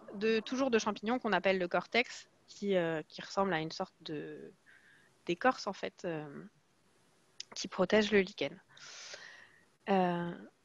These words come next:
voilà. Donc en fait, euh, parmi les champignons, euh, en fait, ce sont des champignons du groupe Ascomycete qui sont, euh,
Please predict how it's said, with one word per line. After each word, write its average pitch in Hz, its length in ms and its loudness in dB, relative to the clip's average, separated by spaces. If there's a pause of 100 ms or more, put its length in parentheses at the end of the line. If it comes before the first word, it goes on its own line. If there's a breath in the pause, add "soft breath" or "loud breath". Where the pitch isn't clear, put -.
(760)
voilà. 185 500 0 (560)
Donc 202 180 6
en 208 120 10
fait, 254 320 10 (180)
euh, 185 340 12 (140)
parmi 247 380 10
les 196 480 12
champignons, 240 1040 6 (220)
euh, 180 1000 6 (200)
en 196 80 -2
fait, 226 160 -2
ce 226 80 0
sont 240 180 -2
des 226 80 4
champignons 233 360 -2
du 220 100 0
groupe 214 240 -2 (100)
Ascomycete 220 880 -2 (220)
qui - 180 -10
sont, 202 380 -4
euh, 165 600 -2